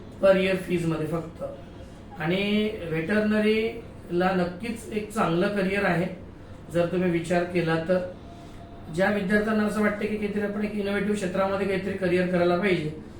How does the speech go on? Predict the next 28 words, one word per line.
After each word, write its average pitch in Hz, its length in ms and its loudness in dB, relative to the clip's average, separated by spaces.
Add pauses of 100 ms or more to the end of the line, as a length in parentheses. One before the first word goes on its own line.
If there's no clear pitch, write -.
(360)
तर 165 60 -8
व्हेटरनरी 190 480 0
एक 202 140 -2
चांगलं 170 300 2
करिअर 196 320 0
आहे. 208 160 0
नीटमध्ये 220 540 0
just 247 140 0
तुम्ही 240 200 0
एलिजिबल 220 440 0
जरी 220 180 2
असाल 196 300 2 (680)
किंवा 196 140 0
नीटमध्ये 202 640 0
तुम्हाला 185 540 2 (520)
प्लस 208 380 2
वन 190 220 4
जरी 247 240 4
स्कोर 208 300 0
असेल, 185 580 -2
तरी 214 220 0
तुमची 180 300 -2
ॲडमिशन 165 460 -2 (680)
डेफिनेटली 180 640 -2
होतं. 180 260 0 (1040)
तर 180 60 -4
ज्या 180 200 0
मुलांना, 190 500 2